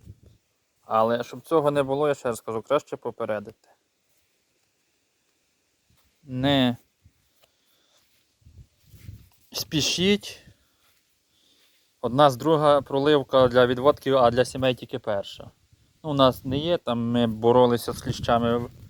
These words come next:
Весь сезон, конечно, у кого там вже критична ситуація, я теж розумію. Бережіть бджіл, бережіть себе. До наступних відео.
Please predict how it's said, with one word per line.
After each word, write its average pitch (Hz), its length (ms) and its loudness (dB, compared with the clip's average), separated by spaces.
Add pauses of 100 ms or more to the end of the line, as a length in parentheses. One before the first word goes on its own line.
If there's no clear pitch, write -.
(160)
Весь 113 200 -4
сезон, 143 280 -6
конечно, 110 420 -2
у - 40 -2
кого 113 240 0
там 107 200 -2
вже 107 100 4
критична 113 440 -8
ситуація, 113 500 -4
я - 120 -6
теж 113 200 -6
розумію. 101 640 -10 (2750)
Бережіть 139 580 2
бджіл, 180 340 -4
бережіть 139 520 0
себе. 160 540 -4 (3500)
До 143 100 2
наступних 160 560 0
відео. 143 440 4